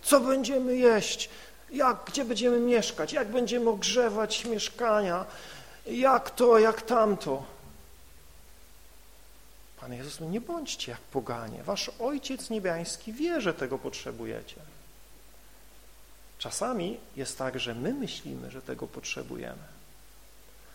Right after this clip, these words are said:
Że nam się wydaje, że bez telefonu nie da się żyć, że bez lodówki nie da się żyć, że bez pralki się nie da żyć, że bez telewizora niektórzy nie mogą żyć, bez zegarka nie mogą żyć.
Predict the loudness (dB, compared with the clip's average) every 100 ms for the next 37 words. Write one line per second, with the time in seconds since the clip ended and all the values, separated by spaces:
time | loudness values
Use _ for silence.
0 | -10 -6 -2 0 2 2 0 0 2 2
1 | 4 2 0 -2 -2 0 0 2 2 2
2 | 2 2 4 4 4 2 -2 -6 -6 -8
3 | -10 -16 -18 -20 -20 -20 -20 -20 -12 -2
4 | 0 4 4 6 6 6 2 0 -4 0
5 | 2 2 0 -4 -6 -6 -6 -8 -6 0
6 | 2 2 4 10 10 8 2 -2 0 0
7 | 2 2 2 0 4 4 6 6 6 8
8 | 8 8 6 8 8 8 4 0 -6 -6
9 | -4 0 2 2 0 -2 -6 -8 -10 -10
10 | -2 4 6 6 12 12 12 10 8 6
11 | 4 2 0 -2 -4 -6 -10